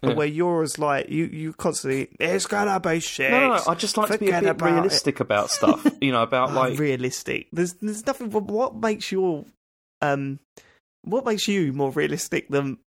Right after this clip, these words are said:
Speaker 2: when
Speaker 1: No,
Speaker 2: Matt
Speaker 1: it's
Speaker 2: and I
Speaker 1: just,
Speaker 2: get
Speaker 1: it's
Speaker 2: excited
Speaker 1: just, no,
Speaker 2: about
Speaker 1: no,
Speaker 2: a game.
Speaker 1: it's just tempering expectations, you know, and not getting too excited.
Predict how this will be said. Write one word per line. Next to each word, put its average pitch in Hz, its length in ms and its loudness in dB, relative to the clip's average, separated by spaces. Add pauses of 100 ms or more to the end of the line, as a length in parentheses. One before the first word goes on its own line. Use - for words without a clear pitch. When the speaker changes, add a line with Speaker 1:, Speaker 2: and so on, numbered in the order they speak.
(120)
Speaker 2:
when 143 160 0
Speaker 1:
No, 175 80 2
Speaker 2:
Matt 147 120 2
Speaker 1:
it's - 100 2
Speaker 2:
and - 20 0
I - 80 6
Speaker 1:
just, - 140 4
Speaker 2:
get - 100 0
Speaker 1:
it's 233 120 -2
Speaker 2:
excited 143 140 2
Speaker 1:
just, - 140 2
no, 262 60 2
Speaker 2:
about 214 80 4
Speaker 1:
no, 175 60 4
Speaker 2:
a - 40 2
game. 143 60 -2
Speaker 1:
it's 147 100 0
just - 200 -6
tempering 170 500 -2
expectations, - 1040 -4
you 123 60 -6
know, 113 140 0
and 123 120 -6
not 135 200 -2
getting 120 200 0
too 120 200 0
excited. 117 540 0